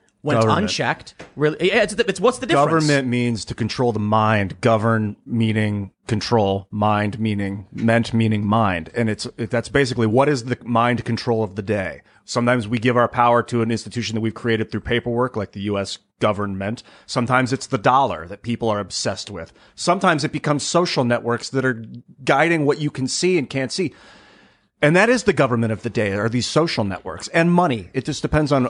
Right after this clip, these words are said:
Speaker 2: how, how zealous you are, I guess. But these, these things are controlling our daily thoughts. They're, they're allowing us access to what they want. It's crazy that Mark has that much control.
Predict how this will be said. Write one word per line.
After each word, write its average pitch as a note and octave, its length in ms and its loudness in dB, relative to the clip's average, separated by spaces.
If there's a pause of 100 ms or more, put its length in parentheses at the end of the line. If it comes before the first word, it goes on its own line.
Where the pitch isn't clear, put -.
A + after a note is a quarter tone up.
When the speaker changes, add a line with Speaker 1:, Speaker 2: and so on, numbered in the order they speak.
Speaker 2:
how, A#2 220 -2 (240)
how C3 160 0
zealous B2 460 2
you G#2 100 0
are, F2+ 180 -6
I F2+ 60 -8
guess. F2 400 -10 (220)
But C#3 160 0
these, F#3 220 0
these - 260 -4
things D#3 180 0
are C3+ 60 0
controlling D3+ 480 0
our C#3+ 80 2
daily D#3 260 2
thoughts. - 520 -2
They're, D3+ 140 2
they're D#3 140 2
allowing D#3+ 420 2
us D3+ 120 -2
access E3 320 0
to D3 80 -4
what C#3+ 160 -4
they D#3 80 0
want. E3 180 -2
It's - 80 -10
crazy F#3 300 0
that A#2+ 120 2
Mark C#3+ 260 2
has C3 160 0
that C#3 120 2
much C#3+ 200 -4
control. B2+ 440 -6